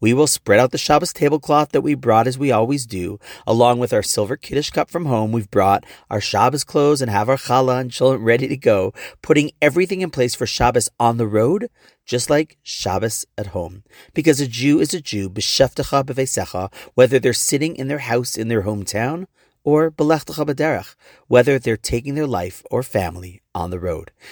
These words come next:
And on that note, from Saint George, Utah, wishing you an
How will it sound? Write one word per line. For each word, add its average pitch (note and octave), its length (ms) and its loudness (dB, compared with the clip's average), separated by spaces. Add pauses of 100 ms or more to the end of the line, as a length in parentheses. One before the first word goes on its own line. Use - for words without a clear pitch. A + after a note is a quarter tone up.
(160)
And A#2 120 4
on C3 100 4
that C#3+ 200 6
note, C#3+ 280 2
from A#2+ 340 0
Saint A2+ 320 -6
George, C#3+ 340 -2
Utah, F#2+ 420 -8 (300)
wishing B2 320 2
you A#2 60 0
an G#2+ 100 0